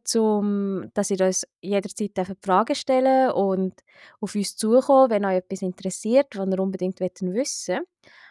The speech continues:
Und jetzt sind tatsächlich ein paar Fragen reingekommen. Und was sich ein bisschen daraus herauskristallisiert hat, ist, dass euch Wunder nimmt, ähm, wie wir damit umgehen oder wie wir auch wetten, dass mit uns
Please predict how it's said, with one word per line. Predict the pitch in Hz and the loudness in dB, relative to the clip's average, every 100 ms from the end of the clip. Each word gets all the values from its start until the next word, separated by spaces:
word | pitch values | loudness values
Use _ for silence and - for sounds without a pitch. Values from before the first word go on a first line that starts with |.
| _ _ | _ _
Und | - 214 208 | -2 0 2
jetzt | 202 - | 0 -2
sind | 202 | -2
tatsächlich | 202 190 202 202 208 196 | -2 -2 -2 -4 -4 -6
ein | 196 - | -6 -2
paar | 185 185 | 0 0
Fragen | - 185 180 180 180 - | 0 0 0 0 -4 -2
reingekommen. | 220 302 - 220 262 294 - | -2 -2 0 2 2 2 0
Und | 208 202 185 | 0 0 0
was | 190 - | -2 -2
sich | 202 | -8
ein | - 202 | -6 -4
bisschen | 202 | -2
daraus | 196 202 | -2 -4
herauskristallisiert | 202 214 220 214 214 - 202 202 208 214 | -4 -6 -6 -6 -6 -4 -6 -4 -4 -4
hat, | 208 196 | -6 -8
ist, | - 185 - - - - _ - | -6 -6 -6 -16 -20 -20 _ -6
dass | 185 - | -6 -2
euch | 175 196 185 | 2 2 2
Wunder | 196 208 202 | 0 0 0
nimmt, | 196 190 196 190 _ _ _ _ _ _ _ _ _ - | 0 0 0 -4 _ _ _ _ _ _ _ _ _ -4
ähm, | 190 180 180 175 175 175 175 - | 0 0 0 -2 -2 -4 -6 -6
wie | 190 196 196 190 - _ _ | 0 2 4 2 0 _ _
wir | 196 196 185 185 | -2 2 0 0
damit | 185 180 - | -4 -2 2
umgehen | 254 240 240 220 214 - _ _ | 4 4 4 2 0 -8 _ _
oder | - 190 190 185 | -2 0 0 0
wie | 190 | 0
wir | 190 180 | 2 2
auch | 175 175 | 2 0
wetten, | 190 - 196 185 - | -2 -4 -4 -4 -2
dass | 190 175 | -4 -2
mit | 185 185 | -2 -2
uns | 185 | -4